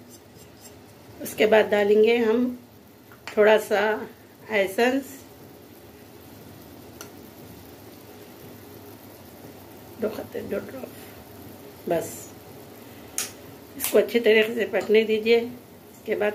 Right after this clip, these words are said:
फिर मिलेंगे हम। देखिए guys, अच्छे तरीके से पक रहा है ये शीरा मीठा खाने का।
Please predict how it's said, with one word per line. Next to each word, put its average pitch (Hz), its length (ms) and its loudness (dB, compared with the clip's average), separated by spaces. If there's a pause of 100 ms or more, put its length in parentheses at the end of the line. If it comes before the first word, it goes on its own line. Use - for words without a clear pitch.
फिर 208 140 2
मिलेंगे 180 360 4
हम। 165 200 -8 (420)
देखिए 214 280 4
guys, 226 440 2
अच्छे 220 220 -8
तरीके 233 380 0
से 240 140 -10
पक 208 220 -8
रहा 214 160 2
है 247 180 2
ये 269 140 4 (600)
शीरा 240 280 4
मीठा 240 260 0
खाने 240 320 0
का। 247 240 -2